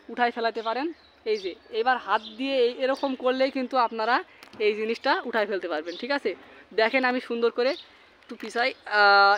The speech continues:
সুন্দর করে কিন্তু আমি এটা উঠানোর চেষ্টা করতেছি। তো একটু সময় লাগতে পারে, যেহেতু এই কলমটি একটু, আহ, সেনসিটিভ, কারণ আপনারা জানেন এই ক্যাম্বিয়াম লেয়ার একটুখানি যদি থেকে যায় তাহলেও কিন্তু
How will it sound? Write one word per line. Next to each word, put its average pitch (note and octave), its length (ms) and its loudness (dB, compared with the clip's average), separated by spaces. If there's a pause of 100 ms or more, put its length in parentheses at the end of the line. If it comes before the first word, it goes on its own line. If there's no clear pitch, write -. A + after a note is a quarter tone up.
(120)
সুন্দর A#3+ 320 -4
করে B3+ 160 -2
কিন্তু A#3+ 320 -10
আমি A#3 160 -6
এটা A#3 200 -4
উঠানোর G#3 340 -6
চেষ্টা G#3 240 -10
করতেছি। G#3+ 360 -12 (640)
তো A#3 40 -8 (120)
একটু C4+ 140 -8 (100)
সময় C#4 280 0
লাগতে C4+ 200 -2
পারে, C4+ 180 -4 (120)
যেহেতু B3+ 340 -4
এই B3+ 180 -4
কলমটি A#3+ 400 -6
একটু, B3+ 220 -14
আহ, - 600 -12
সেনসিটিভ, A#3+ 400 -6 (100)
কারণ B3+ 240 2
আপনারা C4 240 -2
জানেন A#3 260 -6
এই A#3+ 160 -4
ক্যাম্বিয়াম A#3+ 440 -4
লেয়ার A#3+ 200 0 (140)
একটুখানি C#4 440 -6 (120)
যদি B3 140 -8 (100)
থেকে A#3+ 280 -4
যায় C4+ 160 -2 (360)
তাহলেও A#3+ 440 -2
কিন্তু B3+ 160 -8